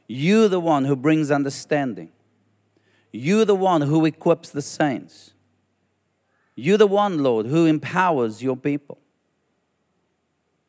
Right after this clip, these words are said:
And Lord, I, I've run out of options. My only option tonight I can do by faith is to lay hands on them that they may have a revelation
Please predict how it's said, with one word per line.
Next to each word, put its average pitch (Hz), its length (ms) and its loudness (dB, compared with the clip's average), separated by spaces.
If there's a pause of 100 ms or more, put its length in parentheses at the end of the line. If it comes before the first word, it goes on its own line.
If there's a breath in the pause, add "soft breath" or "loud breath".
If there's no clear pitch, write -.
(280)
And 147 100 0
Lord, 185 240 4
I, 170 380 6
I've 160 220 2
run 180 240 2
out 185 160 0
of 180 120 2
options. 143 600 0
My 147 160 4
only 180 180 2
option 175 400 0
tonight 175 420 0
I 175 140 0
can 170 220 -6
do 127 440 0 (440)
by 151 200 2
faith 151 440 0
is 131 140 -8
to 147 100 -6
lay 151 160 0
hands 151 320 -2
on 127 80 -4
them 127 240 -4
that 120 180 -4
they 143 100 -2
may 143 160 -2
have 139 200 -2
a 131 40 -2
revelation 139 840 -2